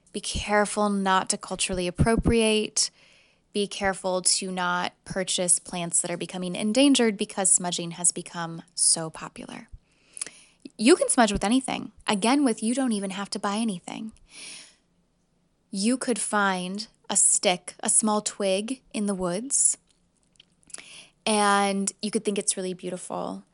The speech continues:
and you could take it home, and you could let it soak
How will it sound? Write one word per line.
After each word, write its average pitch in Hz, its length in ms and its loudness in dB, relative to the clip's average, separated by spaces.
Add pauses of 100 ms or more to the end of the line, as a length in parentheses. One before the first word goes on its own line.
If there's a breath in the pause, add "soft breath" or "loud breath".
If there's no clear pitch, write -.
(280 loud breath)
and 202 140 2
you 196 60 2
could 196 140 -4
take 190 200 -4
it 208 80 -4
home, 190 540 -6 (500 soft breath)
and 202 300 2
you 196 120 0
could 202 580 2
let 208 220 0
it 196 120 -2
soak - 640 2